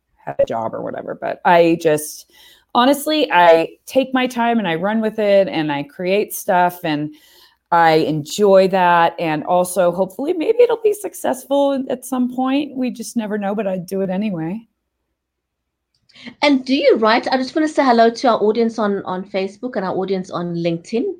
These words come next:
Speaker 2: We are watching the comments, so you're very welcome to the show. So do you have a home office, or do you find you need to step out of the home to be creative? Where are you the most creative?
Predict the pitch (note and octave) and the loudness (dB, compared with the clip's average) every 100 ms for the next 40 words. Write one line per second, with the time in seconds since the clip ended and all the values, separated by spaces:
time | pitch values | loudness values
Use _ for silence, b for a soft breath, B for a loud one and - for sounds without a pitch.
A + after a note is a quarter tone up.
0 | b - G3 G#3 G3+ G3+ G3+ F#3+ - G#3 | b -4 0 2 2 0 -8 -10 -6 -6
1 | G3 C4+ F4+ - G#3 F#3 F3 F3 - _ | -4 -4 -6 -4 0 2 2 0 -6 _
2 | _ E3+ F3+ F3 F3+ F3+ E3 E3+ F#3 F#3 | _ -14 -10 -4 -2 0 -2 -4 -12 -12
3 | F#3 F3+ F3+ F3+ B B B - C#4+ A#3 | -14 -6 -6 -6 B B B -2 -2 2
4 | C#4+ E4+ D#4 C#4 G#3 G#3+ C4+ - B3 C#4 | 2 4 4 2 4 6 4 2 0 0
5 | D#4 - A3+ G#3+ G#3 G#3+ G#3 A#3 A3 A3+ | -4 -2 -2 -2 -2 -6 -4 -2 -2 -2
6 | A3+ G#3+ G#3+ G3+ - G#3+ G#3+ F#3+ F#3+ A3+ | -4 -6 -6 -8 -6 -6 -4 -2 -2 -2
7 | A3+ A#3 A3 A3 A3 A3+ A3 A#3 A#3 A3 | -2 -2 0 -2 -4 -10 -12 -6 -2 -2
8 | A3+ C#4 C4+ G3+ G#3+ G#3+ A3 G3+ A3 G#3+ | -2 -4 -6 -2 4 6 4 2 0 0
9 | G3+ G3+ F#3 G3 G3+ - - G3 E3+ E3+ | -2 0 -2 -2 -6 -20 -6 0 0 -2
10 | D3 C#3+ | -10 -12